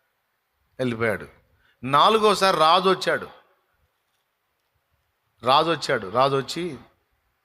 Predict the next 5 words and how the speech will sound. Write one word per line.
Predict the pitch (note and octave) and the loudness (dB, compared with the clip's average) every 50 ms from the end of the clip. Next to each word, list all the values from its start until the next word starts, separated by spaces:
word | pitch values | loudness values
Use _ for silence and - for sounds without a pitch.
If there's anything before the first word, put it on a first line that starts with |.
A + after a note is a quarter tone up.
| _ _ _ _ _ _ _ _ _ _ _ _ _ _ _ _ | _ _ _ _ _ _ _ _ _ _ _ _ _ _ _ _
మన | C3+ C3+ B2+ | -4 -2 -2
దగ్గరికి | B2+ C3 B2+ E3 D#3+ D3+ D3 D#3 | -2 -2 -2 -2 -4 -4 -4 -4
వెళ్ళి, | C#3+ C#3 D3+ E3+ F#3 F3 C#3+ - - _ _ _ - | -4 -4 -6 -6 -8 -10 -12 -16 -20 _ _ _ -4
"అయ్యా, | A#2 B2 B2+ B2+ C3 D3 F3 F3+ - - - - _ _ _ _ _ _ _ _ _ _ _ _ _ _ _ _ _ _ _ _ _ _ _ _ _ _ _ _ _ _ _ - | 0 4 4 6 6 4 2 0 -2 -8 -20 -20 _ _ _ _ _ _ _ _ _ _ _ _ _ _ _ _ _ _ _ _ _ _ _ _ _ _ _ _ _ _ _ -2
అయ్యా, | B2 C#3 D3 D3 B2 F2 | 0 2 4 4 2 0